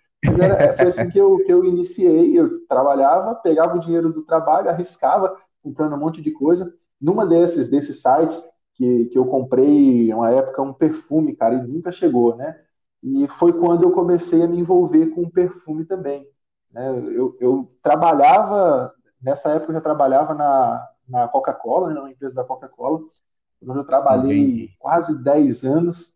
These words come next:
Speaker 1: né, dentro dessa empresa. Lá eu tive um encarreiramento,
Speaker 2: Cara,
Speaker 1: aprendi muita coisa.
Speaker 2: você ficou dez
Speaker 1: Realmente
Speaker 2: anos trabalhando lá e você saiu de lá pra empreender.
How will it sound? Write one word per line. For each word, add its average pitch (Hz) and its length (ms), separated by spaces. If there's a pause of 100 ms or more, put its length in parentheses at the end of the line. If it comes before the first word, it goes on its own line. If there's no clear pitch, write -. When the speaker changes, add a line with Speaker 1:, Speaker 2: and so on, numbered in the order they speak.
Speaker 1:
né, 143 300
dentro 123 200
dessa 123 240
empresa. 135 460
Lá 180 120
eu 240 40
tive 185 200
um 180 60
encarreiramento, 160 640
Speaker 2:
Cara, 143 40
Speaker 1:
aprendi 139 420
muita 165 260
coisa. 156 540 (600)
Speaker 2:
você - 180
ficou 151 300
dez 143 420
Speaker 1:
Realmente - 0
Speaker 2:
anos 160 280
trabalhando 143 580
lá 147 340
e 143 100
você 151 160
saiu 160 260
de 170 120
lá 147 200
pra 180 160
empreender. 180 800